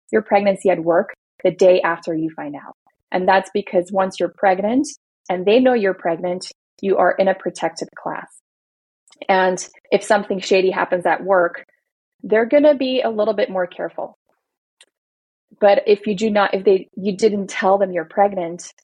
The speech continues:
and they see you struggle, which they might know you're pregnant, but they're not gonna tell you. And they can then actually legally fire you. So the first thing you need to do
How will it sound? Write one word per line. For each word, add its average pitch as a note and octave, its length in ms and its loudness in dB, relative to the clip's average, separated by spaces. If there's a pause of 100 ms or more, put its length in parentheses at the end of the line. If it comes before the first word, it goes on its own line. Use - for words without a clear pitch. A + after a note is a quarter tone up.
(360)
and F#3 300 0
they F#3 100 2
see G#3+ 180 -10
you G3+ 120 -2
struggle, G3 720 0 (560)
which G#3+ 280 0
they C#4 200 2
might D#4+ 260 4
know G#3+ 160 4
you're A3+ 180 2
pregnant, - 460 -12 (200)
but F#3+ 120 -2
they're G3+ 100 4
not A3 180 0
gonna F#3 200 -2
tell F#3 260 -4
you. E3 200 -6 (520)
And F#3+ 380 2 (380)
they G3+ 140 4
can G3+ 260 -6
then F#3+ 160 2
actually F3 380 -8
legally E3 480 -6
fire D#3+ 220 -6
you. E3 180 -6
So - 120 -10
the F#3 80 4
first A3 280 2
thing A3+ 140 4
you G#3+ 100 2
need F3+ 160 -2
to F#3 80 -4
do F3 400 4